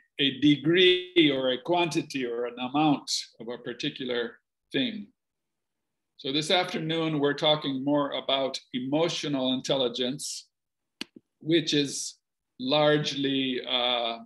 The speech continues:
in the area of managing ourselves and managing relationships well. So another way to look at it is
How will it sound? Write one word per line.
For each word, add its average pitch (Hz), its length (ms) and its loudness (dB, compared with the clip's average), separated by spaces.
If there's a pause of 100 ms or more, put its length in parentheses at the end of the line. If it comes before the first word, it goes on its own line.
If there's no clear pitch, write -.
(400)
in 127 140 0
the 131 120 0
area 143 400 2
of 127 120 -6
managing 160 720 2
ourselves 131 1040 -2 (1000)
and 123 300 -4
managing 135 960 0 (260)
relationships 120 920 -4
well. 107 500 -4 (880)
So 127 500 0
another 160 320 2
way 151 200 6
to 147 140 -2
look 156 260 0
at 139 180 2
it 135 180 0
is 120 400 -8